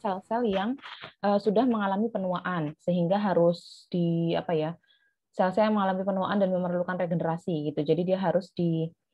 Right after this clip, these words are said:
dieliminasi seperti itu. Kemudian sel-sel yang menunjukkan tanda-tanda keganasan,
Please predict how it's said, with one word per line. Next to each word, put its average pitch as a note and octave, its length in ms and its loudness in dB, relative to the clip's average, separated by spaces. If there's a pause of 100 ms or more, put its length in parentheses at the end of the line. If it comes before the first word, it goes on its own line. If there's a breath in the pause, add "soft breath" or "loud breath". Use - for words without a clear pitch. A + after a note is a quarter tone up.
(640)
dieliminasi E3+ 800 0
seperti - 400 -4
itu. D#3 160 -2
Kemudian F#3 480 4
sel-sel B3 400 2
yang B3 160 0
menunjukkan A#3 560 0
tanda-tanda G#3 480 -2
keganasan, F#3 720 -4